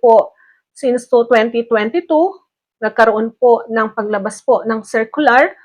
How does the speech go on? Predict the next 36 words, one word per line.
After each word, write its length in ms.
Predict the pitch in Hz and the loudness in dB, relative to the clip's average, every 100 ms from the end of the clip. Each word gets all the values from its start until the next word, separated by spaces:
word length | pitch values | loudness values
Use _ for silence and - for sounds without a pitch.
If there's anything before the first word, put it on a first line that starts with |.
| - - - - | -20 -20 -20 0
ng 320 | 320 339 302 | 4 6 6
December 480 | 269 - 262 233 233 | 4 4 2 4 6
one 240 | 220 220 233 | 6 2 4
po 160 | 285 247 | 4 6
ay 160 | 277 | 4
talaga 400 | 302 302 240 254 | 4 4 6 4
para 320 | 254 226 226 233 | 6 4 4 2
sa 80 | 233 | 0
mga 320 | 233 220 220 | -4 -2 -2
pensioners 720 | 220 208 226 226 196 339 381 277 | -2 -4 -6 -6 -2 -2 -2 -4
na 80 | 254 | -2
tumatanggap 640 | 254 240 233 247 214 220 - | 0 0 0 0 2 2 2
po 320 | 240 226 170 | 4 4 2
ng, 400 | 220 208 214 202 _ _ _ _ _ _ | -2 -2 -4 -12 _ _ _ _ _ _
ng 180 | 240 233 247 | 0 2 0
pension 720 | 240 226 226 - 214 220 247 247 | 0 0 0 0 2 2 0 -6
sa 240 | - 233 - | -6 -6 -2
tuwing 480 | 240 233 226 240 233 _ _ _ _ | 2 2 0 -6 -12 _ _ _ _
unang 320 | 269 294 277 269 | 2 4 4 4
araw 320 | 220 214 214 | 2 2 0
ng 160 | 208 | -6
buwan. 320 | 185 190 196 330 - _ _ - | -2 0 0 -2 -8 _ _ -4
Ito 240 | 254 277 | 0 2
yung 160 | 269 254 | 2 2
mga 240 | 240 240 | 0 0
pensioners 480 | 226 233 240 294 381 - | -2 -2 -2 -2 -2 -2
po 160 | 359 | 0
na 160 | 330 285 | 2 2
may 80 | 247 | 2
date 240 | 214 226 | 0 -2
of 160 | 220 - | -4 -4
contingency 800 | 220 226 208 214 214 - 233 226 | -4 -4 -4 -6 -8 -10 -8 -8
na 80 | |
one 240 | 208 196 202 | -6 -8 -8
to 80 | 208 | -12
fifteen. 640 | 196 190 _ 247 208 185 | -14 -16 _ -4 -4 -4